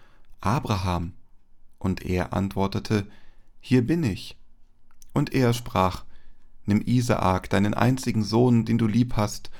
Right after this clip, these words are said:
und geh hin in das Land Moria und opfere ihn dort zum Brandopfer auf einem Berge,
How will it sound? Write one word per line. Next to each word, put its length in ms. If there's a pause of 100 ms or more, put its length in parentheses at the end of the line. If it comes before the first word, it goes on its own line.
(200)
und 160
geh 100
hin 280
in 120
das 160
Land 280
Moria 600 (220)
und 160
opfere 400
ihn 220
dort 340
zum 180
Brandopfer 760
auf 140
einem 300
Berge, 420